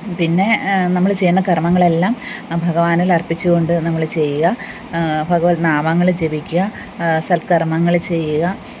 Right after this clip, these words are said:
നമുക്ക് ചെയ്യാൻ പറ്റുന്നത് ഇതൊക്കെയാണ്. അപ്പം എല്ലാവരും, ആ, ഭഗവാനിലേക്ക് തിരിച്ചെത്താൻ വേണ്ടിയിട്ട്, ഭഗവത് ധാമത്തിലേക്ക്, ആ, മടങ്ങാൻ വേണ്ടിയിട്ടാണ്, ആ, ശ്രമിക്കേണ്ടത്. പിന്നെ, പിന്നെ ഒരു കാര്യം എന്ന് പറഞ്ഞാൽ നമുക്കിനി എത്ര ജന്മങ്ങൾ എടുത്താലും, ആ, എത്ര ജന്മങ്ങൾ തന്നാലും നമ്മുടെ ഒരു പ്രാർത്ഥന എന്തായിരിക്കണം?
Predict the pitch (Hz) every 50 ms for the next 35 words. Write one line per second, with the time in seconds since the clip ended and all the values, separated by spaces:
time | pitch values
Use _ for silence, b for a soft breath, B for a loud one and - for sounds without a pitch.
0 | - - - 175 175 170 175 190 208 180 - 185 170 175 175 170 175 170 170 170
1 | 170 180 180 175 156 156 151 - - 160 151 143 139 - 139 - - 151 147 -
2 | 151 160 156 160 156 156 160 170 170 220 262 B B B B B B - 160 160
3 | 160 156 156 156 170 170 156 165 170 175 185 190 196 208 202 196 185 170 170 156
4 | - - 175 156 - - 156 156 156 156 160 160 151 160 160 156 165 160 165 156
5 | 151 165 175 170 160 160 151 143 147 170 175 160 190 190 196 196 190 175 170 160
6 | - B B B B B B - 165 160 160 160 160 156 151 156 156 165 165 165
7 | 170 165 160 160 165 156 - 165 160 156 160 208 254 - - - - - - -
8 | 165 156 156 156 - 165 160 156 156 147 - 160 151 147 143 139 131 - - 180
9 | 180 190 220 233 240 247 226 - 190 185 185 202 214 214 226 226 226 214 208 202
10 | 208 214 226 214 202 202 208 220 233 240 B B B B B B B - 180 180
11 | 190 202 202 - 233 233 240 226 196 190 - 233 240 226 214 226 208 196 202 208
12 | 220 220 226 233 233 220 196 202 190 - 226 214 214 214 220 214 214 226 233 -
13 | B B B B B - 190 185 180 185 185 180 175 156 175 180 - 208 220 190
14 | 202 190 185 196 202 208 220 208 214 214 196 185 180 190 196 190 190 196 196 185
15 | 180 180 190 202 196 185 202 190 180 175 170 - 185 190 190 185 175 170 175 170
16 | 160 160 156 151 147 160 156 156 160 - - - -